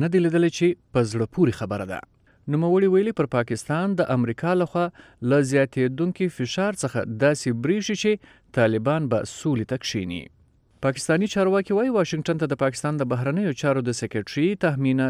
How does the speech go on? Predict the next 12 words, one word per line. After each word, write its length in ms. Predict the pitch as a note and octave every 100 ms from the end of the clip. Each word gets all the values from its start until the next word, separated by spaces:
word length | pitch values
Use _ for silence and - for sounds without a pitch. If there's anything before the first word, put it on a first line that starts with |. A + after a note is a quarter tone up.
| B2
جنجوه 340 | A#2 A#2 B2 B2+ -
سفر 400 | A2 - D3 D#3+
یو 180 | C3+ C#3 D3 -
کامیاب 400 | D#3+ F3 D3 -
سفر 320 | G#2+ A#2 C3+
و 20 | E3
او 80 | D#3+ D#3+
د 200 | D3+ C#3
دواړو 400 | D#3 E3 D#3 C#3+
هیوادونو 460 | C#3 C3+ D#3+ G#3 E3
ترمنځ 280 | D3 C#3+ C3 G#2
اړیکې 340 | A#2 E3 -